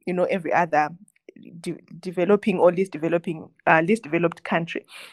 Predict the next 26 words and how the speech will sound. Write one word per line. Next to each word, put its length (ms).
And 440
also, 640
obviously, 640
we 200
cannot, 600
uh, 320
be 460
blind 840
towards 680
your, 480
your 160
usual 600
African 440
problems, 680
right? 380
We 160
are 60
talking 400
of 180
your, 340
the, 180
the 160
time 360
it 100
takes 340
to, 140